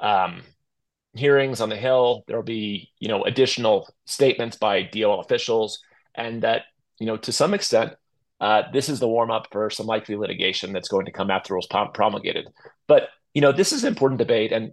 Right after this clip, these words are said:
you know, it, it's important that, uh, you know, everyday retirement savers are protected, but it's also important to balance kind of the,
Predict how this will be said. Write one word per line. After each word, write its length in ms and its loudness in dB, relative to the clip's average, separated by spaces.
you 100 -10
know, 120 0
it, 140 -6
it's 140 -4
important 480 0
that, 300 4
uh, 420 2
you 80 -4
know, 60 -2
everyday 420 6
retirement 480 -2
savers 560 -2
are 100 4
protected, 560 -2
but 80 2
it's 120 -2
also 220 0
important 320 -2
to 80 -4
balance 680 -2
kind 160 0
of 80 0
the, 180 4